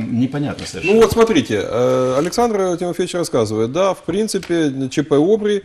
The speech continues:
Speaker 2: попыталась быть белой вороной, да, работать без посредников и напрямую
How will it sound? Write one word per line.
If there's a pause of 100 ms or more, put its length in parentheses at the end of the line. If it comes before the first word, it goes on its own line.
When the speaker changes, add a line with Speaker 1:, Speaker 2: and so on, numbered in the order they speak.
(380)
Speaker 2:
попыталась
быть
белой
вороной,
да,
работать
без
посредников (140)
и
напрямую